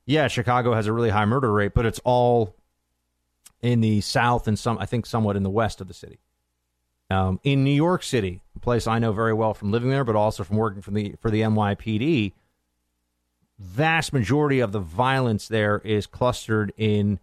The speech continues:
the South Bronx and a part of what is essentially central eastern Brooklyn.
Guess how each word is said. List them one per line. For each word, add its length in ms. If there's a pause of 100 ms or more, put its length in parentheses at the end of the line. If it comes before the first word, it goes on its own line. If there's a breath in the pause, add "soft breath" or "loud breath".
(200)
the 60
South 400
Bronx 420
and 140
a 60
part 320
of 80
what 140
is 100
essentially 420
central 460
eastern 480
Brooklyn. 420